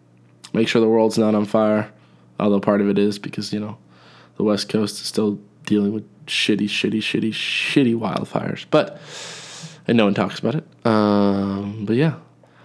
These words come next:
uh, that's the United States news. World news, there's a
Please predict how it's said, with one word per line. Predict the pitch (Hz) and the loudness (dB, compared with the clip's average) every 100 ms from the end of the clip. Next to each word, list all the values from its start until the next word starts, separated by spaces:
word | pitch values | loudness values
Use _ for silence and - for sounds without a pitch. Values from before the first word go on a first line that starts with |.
| - - - - | -20 -20 -14 -2
uh, | 101 | 0
that's | 101 143 - | 2 0 0
the | 123 | 2
United | 113 | 2
States | 101 95 131 - | 2 -2 -2 -4
news. | - 104 - - | -6 -6 -8 2
World | 123 185 208 | 6 6 4
news, | 104 - | 2 2
there's | 110 113 | 2 4
a | 104 98 | 4 2